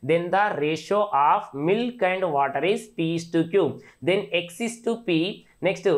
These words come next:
తర్వాత Y is to Q, వై క్యూ అనుకున్నాం. ఇది ఎప్పుడు వచ్చింది? మరి క్వశ్చన్ అనేది ఇంత లెంతీ ఉంది, ఇంత లెంతీ ఉంది, వస్తదా అంటే మొన్న తెలంగాణ ఎస్ఐ టూ థౌజండ్ ట్వంటీ త్రీ మెయిన్స్‌లో ఇవ్వడం జరిగింది. నేను ఇంత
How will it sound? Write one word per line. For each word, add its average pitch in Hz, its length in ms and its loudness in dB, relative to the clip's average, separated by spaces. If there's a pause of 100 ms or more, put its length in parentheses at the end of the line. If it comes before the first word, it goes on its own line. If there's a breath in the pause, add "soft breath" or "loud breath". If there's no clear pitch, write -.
(140)
తర్వాత 196 220 2 (160)
Y 175 80 0 (100)
is - 140 -6
to 214 140 2
Q, 147 240 0
వై 165 100 2 (180)
క్యూ 202 200 0
అనుకున్నాం. 165 360 -2 (320 loud breath)
ఇది 202 140 4
ఎప్పుడు 247 220 2
వచ్చింది? 233 340 0 (380 loud breath)
మరి 220 120 4 (100)
క్వశ్చన్ 233 380 2
అనేది 247 280 0
ఇంత 233 180 0 (100)
లెంతీ 240 260 0 (100)
ఉంది, 233 220 0
ఇంత 226 200 -2
లెంతీ 226 300 -2
ఉంది, 214 160 -4 (100)
వస్తదా 208 440 0
అంటే 135 220 0 (420 loud breath)
మొన్న 208 180 4 (180)
తెలంగాణ 220 500 2 (300)
ఎస్ఐ 220 260 0 (120)
టూ 196 80 4 (120)
థౌజండ్ 220 340 0
ట్వంటీ 190 340 0
త్రీ 214 120 -2 (140)
మెయిన్స్‌లో 196 360 -2
ఇవ్వడం 175 220 0 (100)
జరిగింది. 151 340 0 (320 loud breath)
నేను 208 200 2
ఇంత 208 140 -2